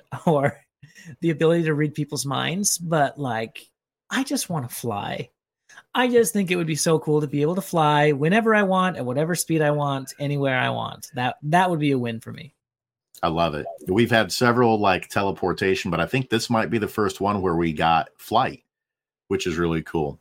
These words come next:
Speaker 2: But Josh, this has been an, an incredible conversation. Uh, again, for those who are listening, Josh Dreen, he's, he's one of the founders of Work three Institute. You can go to work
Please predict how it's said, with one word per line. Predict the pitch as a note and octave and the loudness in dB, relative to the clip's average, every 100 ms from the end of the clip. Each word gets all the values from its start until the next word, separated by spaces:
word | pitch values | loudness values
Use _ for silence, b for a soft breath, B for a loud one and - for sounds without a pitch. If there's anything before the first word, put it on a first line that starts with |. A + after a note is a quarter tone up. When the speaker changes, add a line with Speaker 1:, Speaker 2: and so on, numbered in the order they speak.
| _ - | _ -6
Speaker 2:
But | F2+ | 4
Josh, | A#2 A#2 | 6 6
this | - C#3 | 2 -2
has | A#2+ | -2
been | G#2 A#2 | 0 2
an, | G#2 F#2+ - | 2 -2 -4
an | F#2 | -4
incredible | E2+ A#2+ A2+ G#2 | -2 2 2 0
conversation. | - F#2+ F2+ - G2 F#2+ - F#2+ F#2 | -2 0 0 0 0 0 -2 -4 -4
Uh, | - F2 | -2 0
again, | F2 G#2+ | 0 0
for | G#2 | 0
those | A2+ A2 | 0 2
who | A#2+ | 0
are | G2+ | 0
listening, | F#2 G#2 - G#2 G2+ B B _ | 0 -2 -2 -4 -4 B B _
Josh | G#2+ G#2+ - | 2 2 0
Dreen, | G#2 G2+ | -4 -2
he's, | F#2+ G#2 F#2 F#2 | -2 -2 -2 -4
he's | F2+ G2 F#2+ | -4 -2 0
one | G#2 | 0
of | F#2 | 0
the | F2 | -2
founders | G2+ F#2+ F#2+ F#2+ F#2+ - | 0 0 2 0 0 -4
of | F2+ E2+ E2 E2+ - | -2 0 0 -4 -8
Work | E2 G2 G#2 - | -4 -2 -2 -4
three | - G2 F#2+ - | -2 0 0 -2
Institute. | F#2+ G#2 - B2 C#3 E3 G2 | -4 -4 -4 0 2 0 -2
You | G2+ | -4
can | G2+ F2+ | -2 0
go | F#2+ F2+ | 0 0
to | - F2 | -2 -4
work | D#2 G2 A#2 B2+ | -2 0 0 -2